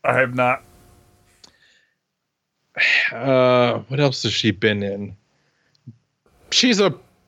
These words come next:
Speaker 2: pretty, very pale, black-haired young woman with usually red lipstick.
Speaker 1: Nope.
Speaker 2: It's, it was in the,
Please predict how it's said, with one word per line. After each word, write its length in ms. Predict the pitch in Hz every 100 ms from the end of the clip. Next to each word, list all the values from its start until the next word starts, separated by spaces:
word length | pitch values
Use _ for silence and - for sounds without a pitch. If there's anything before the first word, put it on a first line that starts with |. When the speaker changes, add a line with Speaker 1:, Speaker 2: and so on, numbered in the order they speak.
| -
Speaker 2:
pretty, 880 | - 151 139 143 131 123 123 117 - _ _ _ _ _ -
very 440 | 123 104 131 127
pale, 920 | 120 - 123 120 120 120 117 117 107 - _ _ _ _
black-haired 1000 | - 110 107 113 - 110 107 107 107 104 - _ -
young 320 | 110 104 101
woman 420 | 95 101 107 107
with 140 | 98 95 -
usually 400 | 117 110 107 104
red 300 | 82 101 95
lipstick. 600 | 98 - - 127 123 - _ _ _ _ _ _ _ _ _
Speaker 1:
Nope. 280 | 131 185 - _
Speaker 2:
It's, 440 | - 139 117 - - -
it 100 | 135
was 120 | 117
in 200 | 127 117
the, 380 | 117 113 110